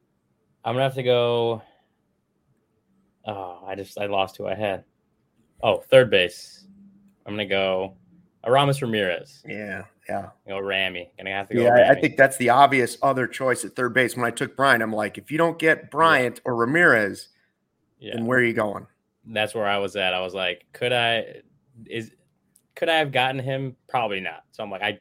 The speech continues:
Speaker 1: kinda need to take him now, or otherwise I'm stuck with
Speaker 2: That's right.
Speaker 1: other third baseman," which I'm not gonna,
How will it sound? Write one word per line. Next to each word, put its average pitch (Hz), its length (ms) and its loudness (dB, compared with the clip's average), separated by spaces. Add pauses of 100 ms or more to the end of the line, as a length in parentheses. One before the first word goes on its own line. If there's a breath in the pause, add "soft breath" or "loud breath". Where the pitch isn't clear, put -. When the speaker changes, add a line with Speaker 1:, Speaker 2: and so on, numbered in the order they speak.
(100)
Speaker 1:
kinda 135 220 -2
need 117 140 -4
to 110 40 -20
take 113 160 -4
him 107 120 -10
now, 98 340 -2
or 98 180 -6
otherwise 95 440 -4
I'm 90 300 -8 (180)
stuck - 360 -10
with 87 140 -10 (460)
Speaker 2:
That's - 160 -14
right. 110 240 -4 (340)
Speaker 1:
other 123 300 0
third 92 260 -6
baseman," 92 340 -10
which 92 140 -12
I'm 87 100 -12
not 82 160 -16
gonna, 87 200 -16